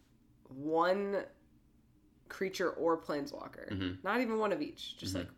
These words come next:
Speaker 1: one of either.
Speaker 2: Yeah. <coughs> Any ideas on how you can do that?
Speaker 1: Uh, not, I mean,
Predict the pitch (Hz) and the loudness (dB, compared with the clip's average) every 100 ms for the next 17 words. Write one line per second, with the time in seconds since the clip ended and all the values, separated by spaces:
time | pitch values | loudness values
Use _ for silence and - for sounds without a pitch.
0 | - 165 160 147 135 - - - 165 - | -6 -2 0 -2 -4 -14 -18 -6 -6 -6
1 | 78 - 98 - - - - - - - | -10 -4 0 0 -2 -16 -20 -20 -20 -20
2 | - - - - - - - - - - | -20 -20 -20 -8 -8 -8 -14 -20 -20 -20
3 | - - - - - - - 330 - 135 | -20 -20 -20 0 8 12 12 12 12 0
4 | 95 - - - 113 120 107 104 113 120 | 0 -8 -18 -4 2 6 8 8 6 4
5 | 95 92 92 101 120 - - - - - | 0 -2 -2 -2 -4 -8 -20 -20 -20 -20
6 | - - - _ - - - - 139 139 | -20 -20 -20 _ -20 -20 -20 -18 -12 -10
7 | 139 135 135 151 147 151 156 160 220 - | -8 -8 -10 -14 -18 -18 -18 -20 -20 -20
8 | - - - 202 196 - - - - - | -20 -18 -14 -12 -14 -16 -20 -20 -20 -20
9 | 160 156 151 - | -12 -6 -6 -8